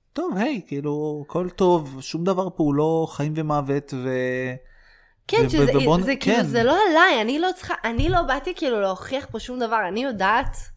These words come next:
Speaker 2: מה אני מביאה, וזה לא עכשיו על, "בואו תראו אותי", זה, זה תמונה גדולה יותר, שכרגע כל מי ששותף לה עושה את זה מאהבה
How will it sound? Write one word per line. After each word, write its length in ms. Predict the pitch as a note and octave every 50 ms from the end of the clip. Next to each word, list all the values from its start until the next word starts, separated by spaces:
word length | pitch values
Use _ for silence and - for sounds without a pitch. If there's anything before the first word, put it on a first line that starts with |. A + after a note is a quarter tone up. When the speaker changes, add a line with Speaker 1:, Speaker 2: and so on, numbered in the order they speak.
| - -
Speaker 2:
מה 200 | G3+ F#3+ G3 G3+
אני 100 | G#3 G#3+
מביאה, 480 | A3+ G3 F3+ E3+ F3 E3+ E3+ G3+ C4+ C#4 G#3
וזה 240 | F#3+ G3+ F#3 G3 G3
לא 100 | F#3 F#3+ A#3
עכשיו 340 | C4 - - - C4+ B3 A3+ G#3 G#3+ -
על, 240 | - G3+ G3 F#3 F#3 F#3 F#3 - - - - - - - - - - - - - - - -
"בואו 380 | F#3 E3+ B3 B3 B3 B3 C4+
תראו 320 | B3+ C4+ C4 A#3+ A#3 B3+ B3
אותי", 420 | A3+ A#3 - A#3 A3+ G#3 E3 - - - F#3
זה, 460 | F3 E3+ E3+ F#3 G#3 F#3+ G3 F#3+ - - - - _ - G3+ F3+ D#3
זה 220 | F3+ F#3+ G3+ F#3+ F#3 E3+ - - _ _ _ _ _ - _ -
תמונה 440 | - - A3 A3 G#3+ A3 A3+ A#3 C4+
גדולה 420 | C4 C4+ C#4 A#3+ A3 G3+ G3 G#3+ A3+
יותר, 320 | A#3 A#3 - C#4 C#4 C4+ C#4
שכרגע 540 | - A3 F#3 - F3+ G3+ G#3+ A3 A3 A3
כל 300 | G#3+ - - - A#3 A3+
מי 100 | A#3 A#3+
ששותף 600 | A#3+ - A#3 - - G3+ F#3 - G3 G3 G3 - A#3
לה 60 | A3+
עושה 300 | G3+ F3 F3 - G3+ G3
את 60 | G3+ F#3+
זה 100 | G3+ F#3
מאהבה 680 | F3 E3+ E3 D#3+ D#3+ D#3+ D#3+ E3+ F#3 G3 F#3+ G3